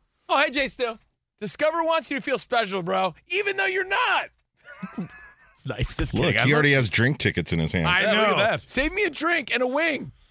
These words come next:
Speaker 1: Discover.
Speaker 2: Yes.
Speaker 1: With Discover Card, you have access to twenty-four seven customer service as well as zero fraud liability. Do you feel special?
Speaker 2: I do.
Speaker 1: Uh, means you are, are not held responsible for unauthorized purchases.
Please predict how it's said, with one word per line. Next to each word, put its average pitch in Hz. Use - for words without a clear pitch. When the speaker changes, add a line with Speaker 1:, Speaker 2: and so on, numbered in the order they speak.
Speaker 1:
Discover. 135
Speaker 2:
Yes. 82
Speaker 1:
With 120
Discover 156
Card, 196
you 175
have 165
access 160
to 135
twenty-four 202
seven 151
customer 156
service 131
as 120
well 139
as 117
zero 156
fraud 151
liability. 131
Do 135
you 175
feel 359
special? 320
Speaker 2:
I 190
do. 92
Speaker 1:
Uh, 131
means 156
you 139
are, 131
are 131
not 151
held 175
responsible 143
for 123
unauthorized 240
purchases. 175